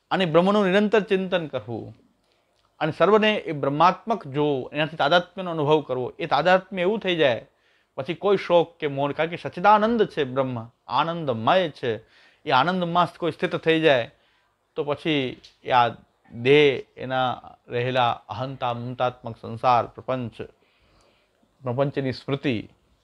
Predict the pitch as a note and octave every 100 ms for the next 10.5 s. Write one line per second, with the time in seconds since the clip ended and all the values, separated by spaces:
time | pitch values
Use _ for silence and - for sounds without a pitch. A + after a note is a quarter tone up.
0 | _ _ _ _ _ _ _ D#3+ C3 C3+
1 | D#3+ D#3+ - D3+ D3+ D3 C#3+ A#2 - _
2 | A#2+ A#2+ A2+ - A2+ A2 A2 A#2+ D3 D3
3 | B2 - D#3 A#2 - A2+ G#2 G2 - -
4 | _ C3+ B2 F3+ G3 F3 D#3+ E3+ E3+ F#3
5 | C#4+ _ _ _ _ _ _ _ _ -
6 | C#3 C#3 C3+ A#2+ D3+ D3+ C3 C#3 E3+ F#3
7 | F3+ F3+ - C3+ E3 F#3 F#3 F3+ - F#3
8 | F3 B2 A#2+ A#2 _ _ _ _ _ D#3+
9 | D3 F3 F3 E3+ D3 B2 - - C#3+ -
10 | E3 D#3+ D#3+ D3